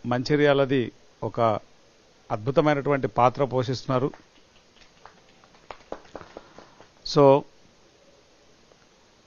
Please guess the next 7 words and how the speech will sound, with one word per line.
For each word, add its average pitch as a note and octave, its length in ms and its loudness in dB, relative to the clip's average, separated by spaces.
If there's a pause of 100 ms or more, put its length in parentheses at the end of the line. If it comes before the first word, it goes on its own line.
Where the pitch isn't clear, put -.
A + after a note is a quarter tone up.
(480)
సెప్టెంబర్ D#3 480 4 (320)
పదహారు C#3+ 340 8
నుండి D3 320 6
ఇరవై C#3+ 200 6
రెండవ C#3 280 4
తేదీ C#3 240 2
వరకు C3+ 460 4